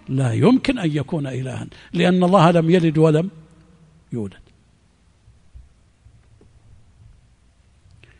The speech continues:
فأنت إذا جئت تبطل ألوهية المسيح وترد على النصارى،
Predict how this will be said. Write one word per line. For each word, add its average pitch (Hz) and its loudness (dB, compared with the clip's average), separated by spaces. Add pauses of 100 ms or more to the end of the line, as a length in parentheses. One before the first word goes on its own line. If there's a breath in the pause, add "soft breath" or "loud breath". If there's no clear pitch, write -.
(320 soft breath)
فأنت 262 2
إذا 240 8
جئت 226 2 (180)
تبطل 190 -2 (1300 soft breath)
ألوهية 220 6
المسيح 208 -2
وترد 240 -2
على 262 -2
النصارى، 196 -4